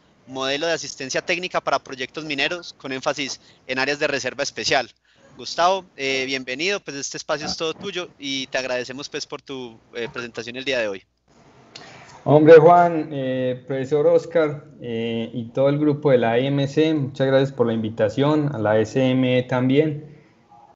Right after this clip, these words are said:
Speaker 2: eh, aliados naturales nuestros y de la Universidad Nacional y de Enlace, venimos desarrollando varias cosas juntos.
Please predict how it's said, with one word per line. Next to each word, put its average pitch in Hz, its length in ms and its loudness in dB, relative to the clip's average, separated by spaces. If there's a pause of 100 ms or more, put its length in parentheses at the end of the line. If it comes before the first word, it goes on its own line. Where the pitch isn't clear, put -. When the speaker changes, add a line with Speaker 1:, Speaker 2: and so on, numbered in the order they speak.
Speaker 2:
eh, 110 240 -4
aliados 127 460 6
naturales 131 580 4
nuestros 143 540 2
y 113 160 -2
de 110 180 2
la 110 120 0
Universidad 113 440 -2
Nacional 131 760 2
y 113 120 -2
de 110 80 2
Enlace, 131 500 2
venimos 107 380 -2
desarrollando 110 580 2
varias 117 300 4
cosas 110 240 0
juntos. 110 460 -6